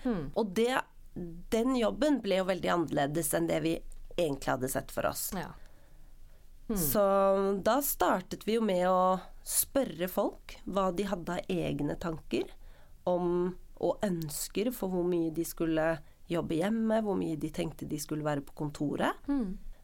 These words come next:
Speaker 2: Eh, og så brukte vi den inputen til å tenke hvordan balanserer vi de behovene folk har, med våre behov som organisasjon til å bygge kultur, og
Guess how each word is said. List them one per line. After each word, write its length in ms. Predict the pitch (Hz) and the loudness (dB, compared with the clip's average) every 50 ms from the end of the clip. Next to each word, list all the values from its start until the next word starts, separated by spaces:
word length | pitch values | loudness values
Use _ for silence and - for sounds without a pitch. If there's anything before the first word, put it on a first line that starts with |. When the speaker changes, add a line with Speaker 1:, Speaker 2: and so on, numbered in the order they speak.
| - - | -12 -6
Speaker 2:
Eh, 180 | 220 208 202 202 | -2 0 0 2
og 100 | 214 220 | 2 2
så 140 | 220 302 277 | 2 2 2
brukte 420 | 277 403 403 403 - - - 180 | 4 2 2 0 -2 -6 -4 -2
vi 120 | 175 190 | 0 0
den 260 | 185 185 170 170 185 185 | 2 2 2 4 4 2
inputen 680 | 160 151 147 143 - - 151 147 - - 175 170 180 180 | 2 2 0 -2 -4 -6 -6 -6 -2 0 0 0 0 0
til 180 | - 190 180 180 | -2 0 0 0
å 80 | 185 | 0
tenke 400 | 185 - 190 170 156 - - 175 | 0 -2 -2 -2 -2 -4 -2 0
hvordan 240 | 170 170 160 165 156 | 0 2 2 2 2
balanserer 720 | - 175 165 170 175 175 165 - - 165 160 160 156 170 | 2 2 4 4 2 2 0 0 0 2 2 2 2 2
vi 140 | 160 165 175 | 2 0 -2
de 220 | 156 147 160 156 160 | 0 0 0 0 0
behovene 720 | 156 165 170 165 165 156 151 143 156 156 160 170 196 220 220 220 - - - - - - | 0 0 0 0 2 2 2 2 2 4 4 4 4 2 2 -2 -8 -16 -18 -18 -18 -14
folk 400 | - - - 165 170 170 165 - - - | -12 -4 0 0 0 0 -2 -4 -2 2
har, 240 | 180 208 302 415 440 - - - - - - - - - - - - - | 4 4 4 2 0 -4 -12 -20 -20 -20 -20 -20 -20 -20 -20 -20 -20 -4
med 520 | - 277 269 277 277 277 277 277 285 285 277 - - - - - - - - - - - - - | 0 2 2 4 4 4 4 4 2 2 -2 -6 -14 -16 -18 -20 -20 -20 -20 -20 -20 -20 -20 -20
våre 480 | - 247 226 226 262 277 240 202 180 175 | -10 -6 -2 0 2 4 4 2 2 0
behov 300 | 180 208 202 196 175 165 | 0 2 2 2 0 0
som 200 | 151 - 175 175 | -2 -2 0 0
organisasjon 1000 | 170 165 170 165 170 170 170 170 - 175 156 - - - 208 240 330 427 403 - | 0 0 0 0 0 0 0 -2 -2 -4 -2 -2 0 0 2 2 2 2 0 0
til 200 | - 254 208 175 | 0 0 0 0
å 80 | 170 - | 0 0
bygge 260 | 170 151 - 143 143 - | -2 -2 -2 -4 -6 -4
kultur, 760 | - - - - - - 247 311 359 349 339 339 339 - | -6 -8 -8 -6 -4 -2 0 2 2 2 2 2 2 2
og 160 | 220 139 - | 2 0 0